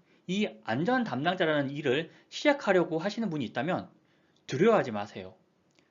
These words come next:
처음엔 누구나 서툽니다. 하지만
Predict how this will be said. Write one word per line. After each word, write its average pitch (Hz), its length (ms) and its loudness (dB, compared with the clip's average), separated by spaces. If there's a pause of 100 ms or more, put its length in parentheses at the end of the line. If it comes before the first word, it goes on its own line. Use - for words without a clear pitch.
(100)
처음엔 208 600 2 (260)
누구나 208 720 0
서툽니다. 214 640 0 (1040)
하지만 240 520 2